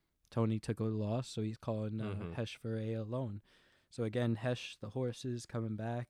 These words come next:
Speaker 1: Uh, yeah, there's, uh, and another animal we'll get to as well, uh, just, uh, in a moment. But, um, the,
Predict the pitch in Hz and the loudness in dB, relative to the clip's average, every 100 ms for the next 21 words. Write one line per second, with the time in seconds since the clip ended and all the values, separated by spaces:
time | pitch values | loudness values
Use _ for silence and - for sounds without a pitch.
0 | - 107 104 104 107 - _ _ _ _ | -6 -4 -2 -2 -6 -10 _ _ _ _
1 | _ _ _ _ _ _ _ _ _ _ | _ _ _ _ _ _ _ _ _ _
2 | - 156 - - _ 120 113 113 117 117 | -6 -4 -4 -8 _ -2 -2 0 0 0
3 | 117 117 - _ _ - _ 135 123 120 | 0 -2 -8 _ _ -20 _ 2 4 6
4 | 151 135 117 113 110 110 110 110 - 110 | 6 4 4 2 2 0 0 -2 -2 -4
5 | 104 - 143 123 110 113 - - 110 107 | -2 -2 -2 0 -2 -4 -10 -4 0 0
6 | 110 113 107 - 110 101 101 - - 113 | -2 -4 -6 -6 -6 -6 -6 -8 -8 -4
7 | 104 104 104 110 104 110 107 104 98 101 | -2 0 0 -2 -2 -2 0 -2 -2 -6
8 | - _ _ _ _ _ _ 117 107 | -8 _ _ _ _ _ _ -2 -2